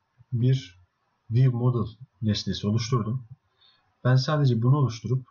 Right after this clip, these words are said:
sayfaya göndereceğim ve içerisinde hem page bilgilerini gördüğünüz gibi hem de bütün kullanıcıların bilgilerini tutan bir users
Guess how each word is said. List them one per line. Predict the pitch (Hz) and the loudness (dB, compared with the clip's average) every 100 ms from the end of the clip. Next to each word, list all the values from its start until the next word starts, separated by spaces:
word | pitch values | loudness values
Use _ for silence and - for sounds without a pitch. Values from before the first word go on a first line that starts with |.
| _ _ | _ _
sayfaya | - - 107 101 131 | -14 -4 -2 0 0
göndereceğim | 147 117 87 82 101 131 | 2 0 0 -4 0 2
ve | 127 135 - _ - | 4 2 -2 _ -10
içerisinde | - 131 135 120 110 95 | -6 0 0 0 -4 -2
hem | 110 135 131 | 2 2 2
page | 127 131 - | 0 0 0
bilgilerini | 101 90 87 85 101 131 _ _ _ _ _ _ _ _ _ | -2 0 -2 0 0 -2 _ _ _ _ _ _ _ _ _
gördüğünüz | 98 87 87 85 | -2 0 0 -2
gibi | 87 117 | 0 2
hem | 131 104 | 2 2
de | 135 - _ _ _ _ _ _ | 0 -2 _ _ _ _ _ _
bütün | 113 131 139 | -2 2 2
kullanıcıların | 127 120 117 107 101 98 127 156 - _ _ - | 2 0 2 0 0 0 0 0 -10 _ _ -6
bilgilerini | 110 117 117 113 117 113 110 110 - _ _ _ | 0 0 2 0 0 0 -2 -6 -14 _ _ _
tutan | 107 107 127 139 _ _ _ | -6 0 0 0 _ _ _
bir | 127 113 107 | 0 0 0
users | 123 110 90 - | 0 0 -6 -10